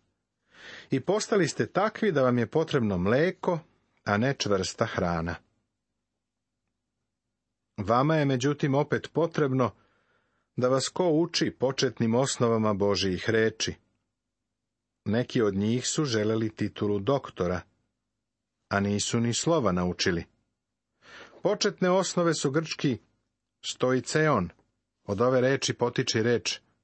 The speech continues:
atom. To je azbuka hrišćanskog života. Trebalo bi da su učitelji i zreli vernici,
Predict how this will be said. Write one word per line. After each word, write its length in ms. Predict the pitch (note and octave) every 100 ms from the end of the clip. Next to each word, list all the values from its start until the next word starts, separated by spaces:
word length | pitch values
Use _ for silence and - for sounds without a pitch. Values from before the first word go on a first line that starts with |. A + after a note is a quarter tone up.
| -
atom. 480 | A#2+ A#2+ D#3 G#2 - _ _ _ _ _ _ _ _ _ _ _ _ _ _
To 120 | -
je 200 | F3+ E3
azbuka 380 | E3+ C3+ G#2 -
hrišćanskog 760 | F#2 G#2 G2+ - F#2+ F2 - F2+
života. 500 | G2 F#2+ F#2+ - - _ _ _ _ _ _ _ _ _ _ _ _ _ _ _ _ _ _
Trebalo 420 | - C3+ C#3 C#3+ C#3
bi 100 | C3
da 140 | B2
su 180 | - A#2+
učitelji 600 | B2+ - C3 C3 B2 A2+ - _ _ _
i 120 | A#2+
zreli 380 | G#2 G#2 A#2 G#2+
vernici, 680 | G2 B2 C3+ C3 A2 - G#2+